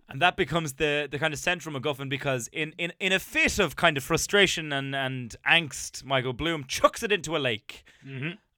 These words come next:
Speaker 1: And then he's like, "Oh, no, now I've got to
Speaker 2: Oh,
Speaker 1: get it 'cause
Speaker 2: uh,
Speaker 1: that's got
Speaker 2: uh,
Speaker 1: sentimental
Speaker 2: uh,
Speaker 1: value
Speaker 2: t-, t-,
Speaker 1: for me."
Speaker 2: t-,
Speaker 1: And he,
Speaker 2: t-,
Speaker 1: he
Speaker 2: t-, t-, I'm gonna stop you there, Ben.
Speaker 1: Ugh.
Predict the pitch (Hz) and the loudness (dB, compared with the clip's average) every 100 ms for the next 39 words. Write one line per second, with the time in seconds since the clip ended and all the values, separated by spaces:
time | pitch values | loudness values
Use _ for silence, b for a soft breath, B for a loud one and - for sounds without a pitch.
0 | _ 123 139 139 120 117 120 110 101 95 | _ -10 -6 -4 -2 0 0 0 -2 -4
1 | 95 110 107 104 120 110 123 160 196 - | -4 -4 -2 -2 -2 -2 -2 0 4 4
2 | - 220 143 - 135 220 139 135 139 - | 4 2 0 0 0 2 2 2 -2 -2
3 | 240 147 147 240 254 254 214 214 254 - | 2 4 2 -2 -4 -4 -4 -4 -4 -4
4 | 226 247 240 233 214 226 - 254 254 226 | -6 -6 -4 -6 -6 -10 -8 -8 -8 -4
5 | 214 185 185 233 - _ _ _ 135 127 | -4 0 0 0 -8 _ _ _ -12 -12
6 | 113 | -12